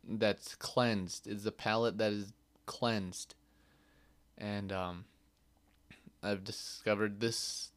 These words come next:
this has been one of the weapons in my arsenal to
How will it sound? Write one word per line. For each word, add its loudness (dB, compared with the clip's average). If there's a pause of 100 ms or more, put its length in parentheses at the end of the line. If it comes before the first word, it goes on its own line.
this 2
has 6
been 4
one 12
of 6
the 10
weapons 10
in 6
my 8
arsenal 8 (840)
to 4